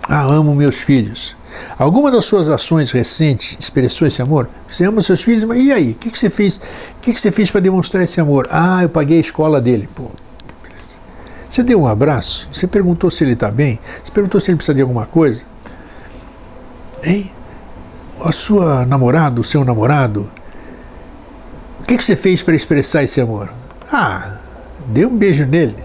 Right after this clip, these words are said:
Sabe, ah, como vo-, como a gente expressa, hein?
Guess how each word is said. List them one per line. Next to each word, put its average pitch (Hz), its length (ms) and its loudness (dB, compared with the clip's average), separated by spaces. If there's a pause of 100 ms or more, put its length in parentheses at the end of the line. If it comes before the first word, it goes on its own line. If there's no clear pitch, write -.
(1300)
Sabe, 139 420 2
ah, - 240 -4 (200)
como 392 260 2
vo-, 208 180 4
como 359 180 -2
a 349 40 4
gente 233 180 4
expressa, 143 540 0
hein? 294 100 -4